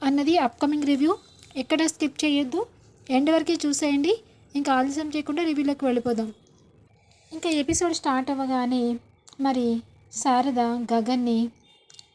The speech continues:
భూమి విషయంలో ఆలోచించరా, ఎవరి విషయం ఆలోచించొద్దు, శరత్చంద్ర గారి విషయం తీసేసేయ్, ఎందుకంటే ఆయన కోమాలో ఉన్నారు, ఆయన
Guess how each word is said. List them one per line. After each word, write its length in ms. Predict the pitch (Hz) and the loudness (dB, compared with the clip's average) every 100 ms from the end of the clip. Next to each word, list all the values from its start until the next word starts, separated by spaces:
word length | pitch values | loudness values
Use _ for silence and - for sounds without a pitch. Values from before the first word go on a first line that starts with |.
| - | -14
భూమి 360 | 233 247 262 269 | -8 -2 0 0
విషయంలో 500 | 254 240 254 247 240 226 233 - _ _ _ - | 0 -2 -2 0 2 0 -2 -8 _ _ _ -4
ఆలోచించరా, 760 | 226 247 262 247 233 240 220 220 - _ _ _ | -2 0 -2 -2 -2 -2 -4 -4 -8 _ _ _
ఎవరి 300 | 247 220 294 | -4 0 0
విషయం 320 | 269 262 285 277 | 0 -2 0 0
ఆలోచించొద్దు, 840 | 240 240 254 247 233 233 214 226 - - - - | 0 -2 -2 -4 -2 -4 -4 -6 -10 -18 -20 -16
శరత్చంద్ర 600 | - 269 254 277 294 277 | -4 0 0 0 -2 0
గారి 200 | 262 254 | 0 0
విషయం 320 | 247 233 285 | -2 -4 -4
తీసేసేయ్, 580 | 277 262 262 262 240 226 226 - _ _ - - | -2 -2 -2 -4 -2 -4 -6 -18 _ _ -20 -6
ఎందుకంటే 520 | 247 254 277 262 269 302 294 | -4 -2 -2 -2 -2 -4 -2
ఆయన 220 | 247 254 | -2 -2
కోమాలో 500 | 269 254 247 269 262 | -2 -2 0 0 0
ఉన్నారు, 400 | 240 233 233 226 - - _ _ _ | 0 0 0 -2 -6 -20 _ _ _
ఆయన 220 | 240 240 | -2 0